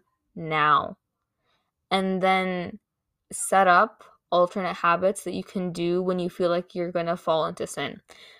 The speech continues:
So that's really replacing the bad with the good,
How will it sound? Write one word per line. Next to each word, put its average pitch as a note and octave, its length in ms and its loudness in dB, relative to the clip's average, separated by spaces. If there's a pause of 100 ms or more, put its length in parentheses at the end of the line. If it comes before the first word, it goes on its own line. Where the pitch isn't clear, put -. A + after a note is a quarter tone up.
(160)
So F#3+ 600 0
that's G#3+ 260 0
really A3+ 260 2
replacing G3 500 0
the F3+ 80 0
bad D#3 320 2
with - 120 -8
the E3+ 100 -2
good, - 360 -2